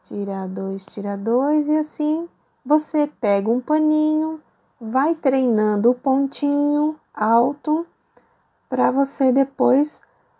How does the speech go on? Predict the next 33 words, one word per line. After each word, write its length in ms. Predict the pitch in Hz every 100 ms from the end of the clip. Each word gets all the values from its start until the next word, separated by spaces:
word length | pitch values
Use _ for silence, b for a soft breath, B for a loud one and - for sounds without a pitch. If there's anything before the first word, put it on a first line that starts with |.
| _
conseguir 800 | - 294 - 339 302 254 240 247
executar 840 | 254 240 254 247 262 - 240 240
ele 340 | 233 226 233 269
em 140 | 285
qualquer 680 | 302 320 311 - 262 254 285
trabalho 680 | - 294 269 226 214 226 240
de 120 | 240
crochê 480 | - 269 302 - 254
que 120 | 254
você 340 | 254 262 294
venha 300 | 269 262 269
assistir 580 | 277 - 277 - - 269
aí 220 | 262 269 277
no 120 | 285
YouTube. 720 | 294 330 - 254 208 208 220 _ _ _ _ _ _ _ _ _ _ _ _ - 233
Então, 440 | 226 - 247 247
este 500 | 233 254 - - 440 415
é 100 | 214
o 100 | 208
ponto 540 | - 208 202 202 277
alto, 540 | 277 262 262 294 302
você 340 | 269 254 - 226
laça 420 | 214 214 220 -
o 20 |
fio, 360 | 269 _ 285 294
introduz 540 | 285 269 247 220 220
na 200 | 226 240
base 360 | 220 208 202 208
do 100 | 240
trabalho 680 | 247 285 269 277 285 294 302
e 60 |
tira 360 | 277 - 220 214
uma, 600 | 214 233 302 311 330 330